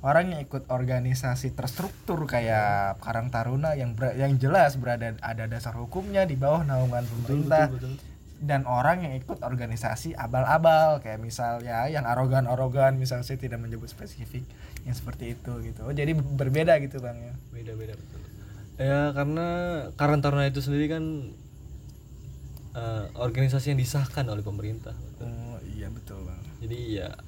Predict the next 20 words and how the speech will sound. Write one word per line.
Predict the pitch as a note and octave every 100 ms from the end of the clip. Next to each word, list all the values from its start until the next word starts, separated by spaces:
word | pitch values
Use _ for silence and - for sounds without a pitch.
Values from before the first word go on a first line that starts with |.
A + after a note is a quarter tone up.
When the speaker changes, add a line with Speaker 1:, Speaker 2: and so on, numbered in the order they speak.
| -
Speaker 2:
haruslah, | A#2+ C#3 D3 C3
haruslah | A#2 B2+ C3+
kita | B2 A2+ A#2 A2
sebagai | A2 G#2+ G#2+
pemuda | G#2 G#2+ G#2+ G#2 G2
harus | G#2 -
benar-benar | G#2+ G#2+ A2 G#2 - - - -
berkecimpung | A2 B2+ B2 A#2 A2+ B2+ C3
dengan, | B2 G#2+ G2+ G#2 G2
Speaker 1:
Hmm. | - - - - - - A#2+
Speaker 2:
dengan | A2+ A#2 A2+
memiliki | A#2 A2+ -
effort | B2 B2+ A#2 -
yang | A2
baik | G#2+ A2+ G#2 G#2
ya. | G#2+ -
Speaker 1:
Hmm. | B2+ A2+ A2+ -
Oh, | C#3
iya. | D#3 D3+ C#3 - - -
Tapi | - C#3+ G3 -